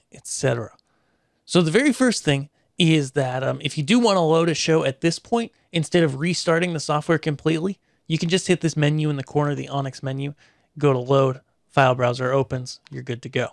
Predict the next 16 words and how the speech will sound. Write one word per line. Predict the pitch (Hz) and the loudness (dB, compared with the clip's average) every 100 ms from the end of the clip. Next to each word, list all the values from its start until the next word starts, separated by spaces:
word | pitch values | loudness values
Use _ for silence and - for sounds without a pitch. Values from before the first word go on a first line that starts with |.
| _ _ _ - | _ _ _ -10
We're | 131 | -8
not | 104 | -8
gonna | - 117 | -10 -10
do | 135 147 | 0 2
that | 143 117 | 2 -2
right | 113 | -10
now. | 120 120 _ _ _ _ _ _ _ | -16 -20 _ _ _ _ _ _ _
Okay, | 151 135 147 156 _ _ _ _ | -6 0 0 -2 _ _ _ _
so | - 202 - _ | 0 0 0 _
what | - 196 294 | -6 -2 2
we're | 339 | 2
gonna | 339 | 2
see | - 196 | 0 -2
here | 151 160 160 | -2 -2 -2
with | 165 185 196 | 0 0 0
Onyx | 147 139 131 139 - | -6 -6 -6 -8 -8